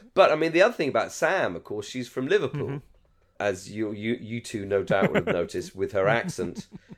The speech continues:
Speaker 1: Um, she's obviously from Liverpool, which again kind of locates her to do with the Beatles.
Speaker 2: Right.
Speaker 1: Um, Liverpool was obviously big in the sixties. Everyone loved Liverpool. So, again, there's, like, a sixties thing there. So they're
Speaker 2: Mm-hmm.
Speaker 1: trying to be, uh,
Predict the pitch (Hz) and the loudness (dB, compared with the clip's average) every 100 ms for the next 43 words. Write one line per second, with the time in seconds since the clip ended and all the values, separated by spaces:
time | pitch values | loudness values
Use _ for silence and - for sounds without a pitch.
0 | - - 104 101 101 95 101 143 143 107 | -20 -4 2 4 2 0 2 4 4 -2
1 | 95 104 117 113 - 117 113 98 110 107 | -8 -2 0 0 -2 0 0 -4 -2 0
2 | 113 107 113 104 101 107 101 117 98 - | 0 -2 -4 -4 2 2 4 2 0 -2
3 | 101 - 92 101 92 98 135 135 143 139 | -2 -2 -10 -8 -8 -4 -4 -2 0 2
4 | 135 135 113 110 110 - - _ 113 113 | 2 -4 -6 -4 -4 -6 -18 _ 2 4
5 | 117 117 117 107 113 107 101 117 107 101 | 4 2 0 0 -2 -2 -4 -4 -2 -4
6 | 107 101 107 90 107 107 110 110 - 110 | -4 -4 -12 -4 -2 0 -2 -4 -4 -4
7 | - - 104 98 104 110 110 107 107 101 | -4 -8 -8 -2 -2 0 -2 2 0 2
8 | 101 104 - 104 104 104 - 101 98 98 | -2 -4 -2 0 0 -2 0 4 4 2
9 | - - - _ _ - 104 98 107 95 | -2 -20 -20 _ _ -8 -6 0 0 0
10 | 92 90 92 92 - - - 90 - 90 | -2 -2 -6 -6 -6 -6 -6 -10 -4 -4
11 | 87 90 82 85 120 92 120 101 92 82 | 0 -2 0 -2 -2 -2 -2 -2 -2 -2
12 | 87 85 82 - _ _ _ _ 127 113 | -4 -4 -6 -12 _ _ _ _ 0 2
13 | 104 | 2